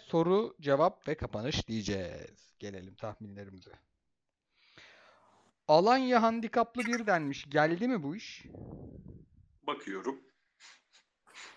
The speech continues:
Speaker 1: Anadolu'dan da tek maç izlediğimiz bu, bu tarz belli ederiz biz yayınlarda. Yok, bir sıfır bitmiş. Konya.
Speaker 2: Ucundan kaçmış be.
Speaker 1: Konya bahsi,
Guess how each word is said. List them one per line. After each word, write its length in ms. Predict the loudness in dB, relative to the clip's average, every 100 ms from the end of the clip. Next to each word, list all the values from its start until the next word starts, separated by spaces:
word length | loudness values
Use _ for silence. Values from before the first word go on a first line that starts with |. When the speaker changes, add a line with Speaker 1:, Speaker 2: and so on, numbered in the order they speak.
| -14 -16 -16 _ _ _ _ -4
Speaker 1:
Anadolu'dan 1000 | -2 0 0 2 2 0 -8 2 2 2
da 100 | 0
tek 220 | 0 -2
maç 180 | -4 -4
izlediğimiz 640 | -4 -2 -2 -4 -6 -10
bu, 120 | -12 -12
bu 140 | -2
tarz 280 | 4 4 4
belli 240 | 2 2
ederiz 400 | 2 0 -2 -4
biz 140 | -8 -6
yayınlarda. 680 | -4 -2 -2 -4 -4 -4 -8 -10 -4
Yok, 260 | -2 -2 -2
bir 120 | -4
sıfır 280 | -4 -4 -2
bitmiş. 460 | -4 -8 -14 -14 -18 _ _ _ -20 -20 -20 _ _ _ _ _ _ _ _ _ _ _ 6
Konya. 560 | 10 10 10 8 6 0
Speaker 2:
Ucundan 640 | 0 4 6 4 2 0
kaçmış 500 | 0 -4 -4 -10 -10
be. 140 | -10 -12 _ _ 4
Speaker 1:
Konya 360 | 8 8 8
bahsi, 460 | 6 6 4 -10 -10